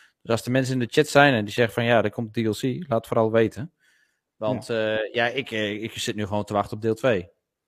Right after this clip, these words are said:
Speaker 2: Ja.
Speaker 1: Zodat, eh, We Were Here Forever uitkomt natuurlijk.
Speaker 2: Ja, maar de, de manier waarop deze mensen die game ontwikkeld hebben, leent zich heel erg voor het steeds toevoegen van één of twee nieuwe rooms.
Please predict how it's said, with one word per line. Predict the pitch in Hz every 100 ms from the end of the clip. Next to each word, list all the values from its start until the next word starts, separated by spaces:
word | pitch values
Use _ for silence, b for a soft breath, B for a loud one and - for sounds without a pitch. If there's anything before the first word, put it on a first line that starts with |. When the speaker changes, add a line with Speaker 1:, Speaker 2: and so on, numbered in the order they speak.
| _
Speaker 2:
Ja. | - 165 143 -
Speaker 1:
Zodat, | _ - 107 107 -
eh, | 123 107 107 107
We | 120
Were | 117 107
Here | 104 107
Forever | 104 101 95
uitkomt | 90 87 90
natuurlijk. | 87 90 85 - _ _ _ _ _ _ _ B B
Speaker 2:
Ja, | 135 147
maar | 151
de, | 135 170 -
de | 135 147 143 135
manier | 131 139 156 185
waarop | 143 151
deze | 131 143 135
mensen | 135 143 139 127
die | 117 120
game | 131 131
ontwikkeld | 123 110 147 185 139
hebben, | 113 110
leent | 110 135 135
zich | 117
heel | 107 131 170
erg | 135 113 -
voor | - 120 110 98
het | 117 -
steeds | - 127 117 -
toevoegen | - 160 135 123 113
van | 107 113
één | 123 127
of | 127
twee | 113 131
nieuwe | 123 131 139
rooms. | 180 135 98 -